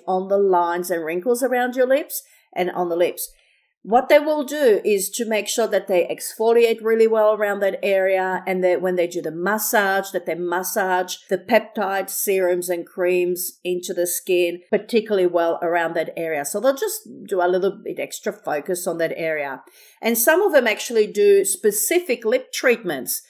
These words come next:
So you could actually add that onto your facial where they have specific products and specific sheet masks or masks that they can use on the lips to plump out the lips. You could actually do that as well. Other thing I would recommend is L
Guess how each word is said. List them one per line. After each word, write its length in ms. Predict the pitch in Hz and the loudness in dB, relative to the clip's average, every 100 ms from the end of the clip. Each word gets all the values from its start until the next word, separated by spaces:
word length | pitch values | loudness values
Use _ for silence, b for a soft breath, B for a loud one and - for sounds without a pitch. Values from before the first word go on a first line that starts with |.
| b b | b b
So 160 | - | 0
you 160 | 202 202 | 2 4
could 180 | 220 190 | 4 2
actually 520 | 190 - 208 185 - | 2 0 2 2 2
add 240 | 208 214 | 0 2
that 140 | 190 185 | 2 2
onto 280 | 196 185 190 | 0 0 0
your 100 | 170 | 2
facial 420 | 185 185 196 190 | 0 0 0 0
where 140 | 175 | 0
they 80 | 175 | 0
have 160 | 180 165 | -2 -4
specific 720 | - 180 - 269 262 254 - | -6 -6 -2 0 0 -4 -2
products 560 | 196 180 170 160 - - | 0 2 2 -2 -6 -2
and 260 | 175 175 - | -2 -2 -4
specific 640 | 202 190 240 226 185 - | -4 -2 -2 2 0 0
sheet 440 | - - 247 240 202 | -6 -4 -2 -4 -4
masks 560 | 208 202 202 208 - 190 | -2 0 0 -4 -6 -4
or 80 | |
masks 300 | 180 185 185 | -2 -2 -4
that 140 | 185 180 | -8 -8
they 100 | 170 | -6
can 180 | 180 170 | -6 -2
use 220 | 175 180 | -2 -2
on 140 | 165 | -6
the 60 | 170 | -2
lips 240 | 180 180 | -2 -2
to 80 | - | -12
plump 320 | - 175 165 156 | -8 -8 -6 -8
out 160 | 147 | -6
the 80 | 160 | -2
lips. 320 | 214 330 - b b b | -2 -2 -6 b b b
You 100 | 180 | -4
could 140 | 180 | -2
actually 400 | 147 - 185 165 | -4 -6 -6 -6
do 200 | 160 160 | -6 -6
that 140 | 147 151 | -4 -6
as 220 | 147 175 | -6 -6
well. 380 | 156 143 131 b b b b b _ - | -4 -4 -6 b b b b b _ -6
Other 240 | 240 381 415 | -4 -2 -2
thing 160 | 370 254 | 0 2
I 80 | 208 | 2
would 180 | 214 | 0
recommend 600 | 180 180 226 185 175 175 - | 2 0 0 0 0 0 0
is 280 | 180 180 - - | 2 2 -2 -2
L 320 | 185 185 | 2 4